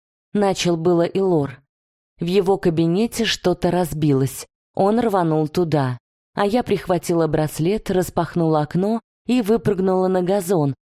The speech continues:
чтобы избежать столкновения с честной компанией.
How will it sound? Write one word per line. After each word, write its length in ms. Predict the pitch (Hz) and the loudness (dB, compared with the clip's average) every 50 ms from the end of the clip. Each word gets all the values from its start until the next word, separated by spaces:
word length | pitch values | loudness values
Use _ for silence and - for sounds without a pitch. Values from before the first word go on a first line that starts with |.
| _ _ - | _ _ -12
чтобы 460 | - - - - 196 196 180 170 175 | -10 -8 -2 0 0 0 2 2 0
избежать 500 | 170 151 160 175 175 160 165 180 175 165 | 0 2 0 0 0 2 2 0 0 -2
столкновения 880 | - - - 180 170 - 175 175 165 160 151 180 196 214 226 233 233 233 | -4 -4 -2 -2 -2 -2 -2 -2 -2 0 0 -2 -2 0 0 0 0 -2
с 60 | - | -4
честной 500 | - - - 180 170 - 180 180 175 175 | -4 -4 -4 -4 -2 -2 -2 -2 -2 -2
компанией. 920 | - 180 180 180 175 - 185 165 143 139 139 135 131 135 123 - - - | -2 -4 -4 -4 -4 -2 -2 0 2 2 2 0 0 -2 -4 -8 -14 -20